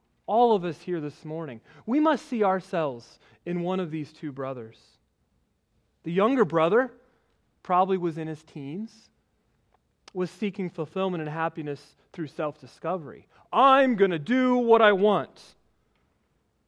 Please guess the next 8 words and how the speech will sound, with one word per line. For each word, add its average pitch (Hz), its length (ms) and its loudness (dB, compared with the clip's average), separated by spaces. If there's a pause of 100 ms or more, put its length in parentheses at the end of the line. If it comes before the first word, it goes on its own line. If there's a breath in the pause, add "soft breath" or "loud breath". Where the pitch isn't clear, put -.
(1300)
Probably 151 880 -2
identified 135 680 -10
closely 147 480 -12
by 120 240 -12
the 120 100 -16
publicans 127 600 -16
and 107 100 -20
sinners. 117 560 -20